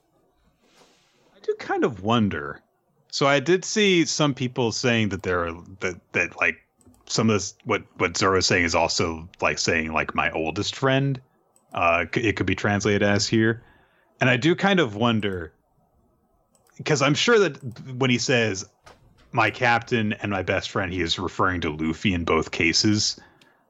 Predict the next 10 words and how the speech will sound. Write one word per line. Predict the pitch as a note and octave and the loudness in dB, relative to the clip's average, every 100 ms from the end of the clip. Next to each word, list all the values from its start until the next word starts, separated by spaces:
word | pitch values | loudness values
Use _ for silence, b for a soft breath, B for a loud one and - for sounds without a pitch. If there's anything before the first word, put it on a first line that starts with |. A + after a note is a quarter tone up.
| _ | _
But | - A#2+ | 0 2
I | A#2 | 2
do | A2 C3 C3 | 2 2 2
kind | - - - G#2+ A#2 | -2 -4 0 2 2
of | A2+ F2+ | 0 0
wonder | G2 G2+ F#2+ | 0 0 0
if | E2+ | -4
maybe | F#2 F2 E2+ | -2 -2 -2
the | D#2+ | -2
second | - G2 F2+ E2+ | -2 -2 -2 -6